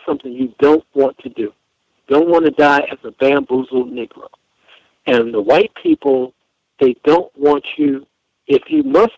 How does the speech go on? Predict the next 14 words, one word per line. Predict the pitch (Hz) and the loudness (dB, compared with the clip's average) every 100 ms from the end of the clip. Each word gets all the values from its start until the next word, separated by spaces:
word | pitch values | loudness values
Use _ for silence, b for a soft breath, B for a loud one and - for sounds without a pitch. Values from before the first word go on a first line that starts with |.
| _ | _
die, | 143 127 117 117 - _ _ | 2 2 0 -4 -16 _ _
they | 131 123 | -4 -2
don't | - 185 - | 2 0 0
want | 147 143 - | -2 -2 -2
you | 139 - | -12 -14
to | - - | -16 -2
die | 135 127 127 - - | 0 0 -4 -14 -18
conscious, | - 147 139 - _ _ _ _ _ _ _ _ _ _ _ _ _ _ | -4 -4 -4 -16 _ _ _ _ _ _ _ _ _ _ _ _ _ _
because | 123 - 147 131 120 _ _ _ _ - | -18 -2 2 2 -2 _ _ _ _ -16
a | - - | -14 -6
conscious | 175 185 - - - _ | -2 -2 -4 -14 -16 _
African | 147 131 - - 127 120 _ | -4 -4 -8 -14 -14 -14 _
will | - - | -20 -2
always | 139 135 131 | 2 2 0